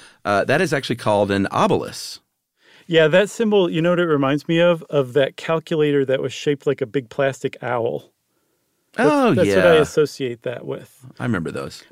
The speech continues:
Speaker 2: But yeah, I didn't know it was called an obelus either. And I also didn't know that obelus is an old Greek word for sharpened stick,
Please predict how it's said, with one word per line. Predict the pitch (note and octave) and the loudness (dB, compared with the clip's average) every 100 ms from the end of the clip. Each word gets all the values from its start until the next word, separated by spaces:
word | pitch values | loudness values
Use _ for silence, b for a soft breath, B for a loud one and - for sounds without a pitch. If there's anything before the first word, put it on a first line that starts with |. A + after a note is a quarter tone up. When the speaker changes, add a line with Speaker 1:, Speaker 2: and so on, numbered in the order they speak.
| - | 2
Speaker 2:
But | |
yeah, | G#3+ | 4
I | G#3 | 4
didn't | B3+ G#3+ | 4 0
know | G3+ | 0
it | |
was | E3 | 0
called | - F3+ | 0 0
an | D3+ | 0
obelus | D3+ D3 D#3+ D#3+ C#3+ | 0 0 2 2 2
either. | G3+ F3+ A#2 | -2 -2 -2
And | - C3+ | -2 -2
I | C3+ | 0
also | C#3+ F#3 F#3+ F3 | 2 0 0 -2
didn't | D#3+ C#3+ | -2 0
know | C3+ | 0
that | C3+ C3+ - | 2 0 -2
obelus | D3 G3 E3+ D3+ - | -2 0 2 0 -2
is | C#3 | -2
an | C#3 C3+ - | 0 -2 -2
old | D3+ D3 | -2 -2
Greek | A#2 C3+ D#3+ F#3 | -4 -6 -6 -4
word | C#3 B2+ B2+ | -2 -2 -2
for | - - | -6 -6
sharpened | A#2+ - E3 E3+ D3+ C3+ | -6 -2 -2 0 -2 -4
stick, | - - G#3+ - - | -8 -2 -2 -2 -12